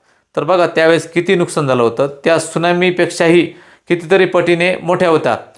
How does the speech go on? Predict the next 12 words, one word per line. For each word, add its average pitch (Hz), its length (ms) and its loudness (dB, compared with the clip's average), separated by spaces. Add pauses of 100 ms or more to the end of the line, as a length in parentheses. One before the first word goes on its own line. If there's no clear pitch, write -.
(300)
या 185 120 2
सुनामीमध्ये 185 680 0
दोन 175 320 2
लाख 185 160 2
सत्तावीस 175 580 -2
हजार 156 220 0
लोकांचा 147 400 -2
मृत्यू 139 300 -4
त्या 143 120 0
ठिकाणी 139 320 -4
झाला 151 280 0
होता. 143 260 2